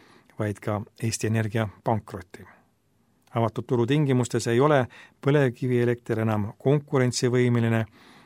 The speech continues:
ja seda hoolimata ulatuslikust dotatsioonist. Tuleb nõustuda, et seni, kuni majandusminister ei hakka asjadest ausalt rääkima ja tervikpilti avama,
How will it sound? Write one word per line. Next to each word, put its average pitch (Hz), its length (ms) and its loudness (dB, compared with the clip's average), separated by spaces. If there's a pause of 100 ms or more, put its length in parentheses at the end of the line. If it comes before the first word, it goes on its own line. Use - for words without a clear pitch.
(140)
ja 101 180 -6
seda 104 220 -6
hoolimata 110 500 -4
ulatuslikust 120 640 -6
dotatsioonist. 131 680 -2 (640)
Tuleb 123 240 2
nõustuda, 139 440 0 (440)
et 113 440 0
seni, 139 400 2 (800)
kuni 110 480 0
majandusminister 113 840 -2 (320)
ei 110 120 -2
hakka 104 420 -6 (140)
asjadest 110 460 -6
ausalt 127 680 0
rääkima 120 520 0 (360)
ja 113 260 0 (180)
tervikpilti 127 960 2
avama, 113 440 4